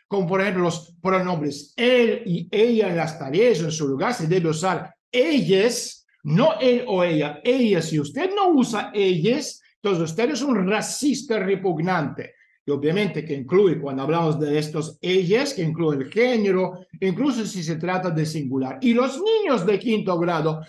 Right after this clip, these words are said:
podrían resolver acertijos sobre una niña transgender de diez años de edad.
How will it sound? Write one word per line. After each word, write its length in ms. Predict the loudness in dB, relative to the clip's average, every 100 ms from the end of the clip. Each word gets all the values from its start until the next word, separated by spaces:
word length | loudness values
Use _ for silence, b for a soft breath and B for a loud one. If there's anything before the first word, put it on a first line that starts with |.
| B
podrían 520 | 2 4 4 2 2
resolver 480 | 2 2 0 2 2
acertijos 560 | 0 -2 -4 -2 -4 -4
sobre 280 | -4 -2 -2
una 140 | -2
niña 300 | 0 0 0
transgender 840 | -2 -6 -6 -2 0 2 0 -2 -8
de 140 | -4 0
diez 240 | 0 0
años 260 | -2 -2 -2
de 100 | -4
edad. 180 | -6